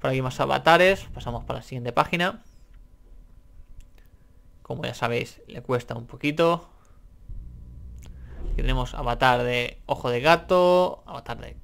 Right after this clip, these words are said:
gato, de granada, bueno, avatares varios, como siempre. Ya sabéis que hay muchos avatares. Y bueno, por aquí empezamos a ver algún contenido ya variado, que no son avatares. Por ejemplo, el juego de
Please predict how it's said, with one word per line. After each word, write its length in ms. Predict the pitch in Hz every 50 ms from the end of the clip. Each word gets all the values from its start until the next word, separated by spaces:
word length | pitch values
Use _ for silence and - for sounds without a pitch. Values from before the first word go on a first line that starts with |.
| -
gato, 640 | - 147 143 131 127 - - - 147 139 135 135 135
de 100 | 127 131
granada, 840 | 127 113 117 120 123 135 147 151 151 147 147 143 143 143 143 143 135
bueno, 220 | 135 127 117 - -
avatares 440 | 123 123 127 - 139 139 131 131 127
varios, 400 | 131 135 139 143 151 160 156 -
como 220 | - 135 - -
siempre. 560 | - - 131 127 127 123 131 135 143 151 - - - - - - - - - - - - - - - - - - - - - - -
Ya 40 | -
sabéis 280 | - 123 - 127 -
que 80 | - 131
hay 60 | 123
muchos 360 | 120 123 139 139 135 135 -
avatares. 500 | 131 131 123 - 131 135 139 143 - - - - - - - - - - - - -
Y 80 | 170 175
bueno, 240 | 180 170 165 -
por 100 | - 151
aquí 140 | 151 156 170
empezamos 600 | 180 175 165 185 175 165 165 170 165 - - - -
a 100 | - 147
ver 140 | 143 139 139
algún 300 | 139 135 131 135 139 135
contenido 440 | 135 131 127 131 127 131 131 127 127
ya 220 | 127 - 127 127
variado, 560 | - - - 143 127 127 147 165 180 190 202 185
que 80 | 160
no 60 | 139
son 180 | 135 139 147 139
avatares. 500 | 127 127 123 120 160 151 156 165 180 175
Por 120 | - 131
ejemplo, 360 | 131 - 139 135 139 131 127 127
el 120 | 131 123
juego 460 | 120 - - 185 180 175 170 165 160
de 360 | 143 135 131 131 131 123 -